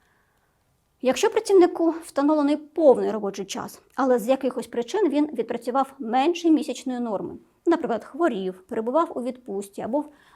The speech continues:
відсутній з інших причин, чи було, наприклад, прийняття звільнення протягом місяця, то для розрахунку індексації також використовують ось це пропорційне правило,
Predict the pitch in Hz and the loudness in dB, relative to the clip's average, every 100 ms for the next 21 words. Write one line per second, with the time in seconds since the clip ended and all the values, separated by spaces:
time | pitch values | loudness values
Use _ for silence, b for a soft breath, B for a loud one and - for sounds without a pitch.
0 | - 247 - 339 294 240 - 214 214 214 | -8 -4 0 2 2 -2 -6 -6 -6 -8
1 | 233 - - - - 285 247 330 330 330 | -8 -8 -6 -8 -6 -4 0 2 0 0
2 | 262 254 240 247 254 294 285 240 240 269 | -2 -2 -4 -6 -4 -2 -2 -2 -2 -2
3 | 233 214 240 254 247 220 185 180 - 202 | -4 -4 -4 -4 -4 -4 -6 -8 -10 -14
4 | - 233 - b b b b 240 226 233 | -14 -14 -18 b b b b 0 2 0
5 | 247 254 254 254 226 214 190 - - 269 | 0 -2 -4 -6 -6 -6 -6 -6 -4 -2
6 | 392 220 - 254 254 220 311 339 320 - | -2 -4 -4 -4 -4 -2 -2 -2 -8 -8
7 | 208 - 247 302 294 202 - 254 285 277 | -6 -2 0 0 -6 -10 -4 -2 -2 -6
8 | B B 247 240 226 - 247 214 185 - | B B -8 -6 -8 -4 -4 -2 -2 0
9 | 277 349 339 | 2 2 0